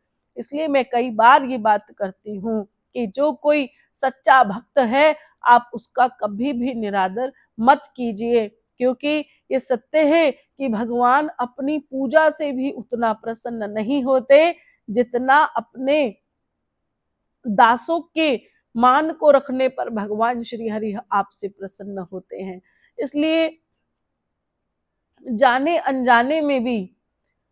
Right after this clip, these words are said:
हमें कभी किसी के लिए ऐसे शब्द नहीं कहने चाहिए जिससे हमें अपराध लग जाता हो। तो भगवान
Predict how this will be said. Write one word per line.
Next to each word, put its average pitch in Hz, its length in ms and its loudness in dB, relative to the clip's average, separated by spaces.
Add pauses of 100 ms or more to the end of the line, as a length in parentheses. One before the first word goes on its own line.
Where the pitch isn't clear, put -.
(220)
हमें 294 260 2
कभी 277 380 0
किसी 294 360 -8
के 277 220 -6
लिए 269 220 0
ऐसे 247 400 -4
शब्द 226 400 -6
नहीं 277 200 -4
कहने 233 420 -6
चाहिए 214 540 -6 (320)
जिससे 269 340 -4
हमें 240 360 -2
अपराध 214 500 0
लग 196 260 -2
जाता 175 420 -4
हो। 175 320 -8 (320)
तो - 80 -14
भगवान 226 540 0